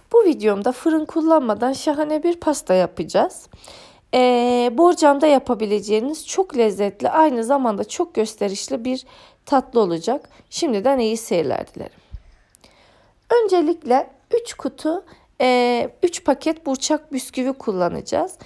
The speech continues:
Yani toplamda üç yüz doksan dört yüz grama denk gelecek. Bir paketi yüz otuz gram çünkü benim kullandığım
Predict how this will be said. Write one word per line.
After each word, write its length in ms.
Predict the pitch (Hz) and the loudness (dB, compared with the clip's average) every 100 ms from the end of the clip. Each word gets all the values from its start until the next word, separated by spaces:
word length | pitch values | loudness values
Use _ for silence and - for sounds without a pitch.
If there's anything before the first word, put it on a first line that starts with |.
| - _ | -20 _
Yani 260 | 311 311 311 | 2 2 2
toplamda 560 | - 320 320 302 285 | -2 -4 2 2 2
üç 240 | 339 - - | -4 -8 -8
yüz 160 | 269 | -6
doksan 540 | 262 294 - - 294 285 | -2 -4 -4 -2 -2 0
dört 260 | 285 277 | -2 -2
yüz 180 | 233 214 | -8 -6
grama 400 | - 202 196 196 | 0 2 2 0
denk 220 | 185 185 | 0 -2
gelecek. 480 | 180 175 170 190 - | -2 -2 -2 -6 -6
Bir 140 | 240 240 | -6 -6
paketi 520 | - 214 208 208 226 | -8 -6 -6 -6 -6
yüz 220 | 208 190 | -4 -4
otuz 340 | 202 - 202 | -6 -6 -8
gram 320 | 185 170 170 180 | -4 -2 -2 -4
çünkü 380 | - 175 - | -10 -12 -6
benim 220 | 175 165 165 | -6 -4 -8
kullandığım 800 | - 165 165 165 165 160 - | -8 -4 -4 -4 -6 -8 -10